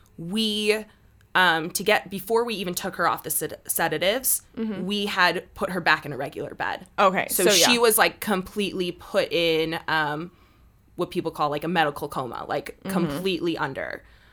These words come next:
Speaker 1: So she was
Speaker 2: Wow.
Speaker 1: back in a regular bed before she was ever, like, awake. Um, so she really should have never seen that bed or known what it looked like.
Speaker 2: Yeah.
Speaker 1: Uh, so she was describing that. And then we were like, "Okay, maybe she might be onto something."
Speaker 2: Yeah.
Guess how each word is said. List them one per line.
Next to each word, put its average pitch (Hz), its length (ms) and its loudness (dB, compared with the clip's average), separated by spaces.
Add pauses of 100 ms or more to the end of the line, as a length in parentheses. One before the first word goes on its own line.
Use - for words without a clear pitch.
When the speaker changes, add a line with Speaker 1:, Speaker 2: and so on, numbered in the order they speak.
(120)
Speaker 1:
So 170 540 2 (140)
she 277 100 6
was 403 100 4
Speaker 2:
Wow. - 60 -2
Speaker 1:
back 190 220 6
in 180 60 0
a 165 40 0
regular 165 340 0
bed 156 340 2 (120)
before 160 260 -2
she 151 140 -6
was 151 120 -2
ever, - 520 -4
like, - 240 -4 (420)
awake. - 540 -6 (520)
Um, 95 360 -2
so - 120 -2
she 202 200 -4
really 214 260 2
should 196 220 -4
have 151 80 -8
never 151 280 -2
seen 170 680 -4 (120)
that 220 220 0
bed 277 260 4
or 202 160 -2
known 156 240 -2
what 160 140 -8
it - 80 -12
looked 151 200 -8
like. - 320 -6
Speaker 2:
Yeah. 185 300 -6 (220)
Speaker 1:
Uh, 165 180 4
so 175 140 0
she 185 140 -4
was 180 120 -2
describing 185 600 2
that. - 320 -4 (100)
And 170 300 -4
then 175 340 2
we 180 80 -4
were 170 80 0
like, 165 220 -2
"Okay, 220 400 -4
maybe 185 260 -6
she - 160 -8
might 180 180 -4
be 170 140 -6
onto 202 280 0
something." 269 440 2
Speaker 2:
Yeah. 240 320 2